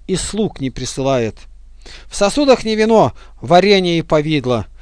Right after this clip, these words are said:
а проповедники заменены ослами. Одно единственное общее стремление, один всепотопляющий пожар. Всем возвестить Христово искупление, бесценный,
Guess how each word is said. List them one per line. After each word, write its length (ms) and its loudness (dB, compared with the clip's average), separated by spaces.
а 120 0
проповедники 960 0
заменены 880 -4
ослами. 720 -4
Одно 400 0
единственное 840 0
общее 560 4
стремление, 840 0
один 480 2
всепотопляющий 1200 0
пожар. 520 2
Всем 540 2
возвестить 720 0
Христово 680 2
искупление, 800 -2
бесценный, 1040 0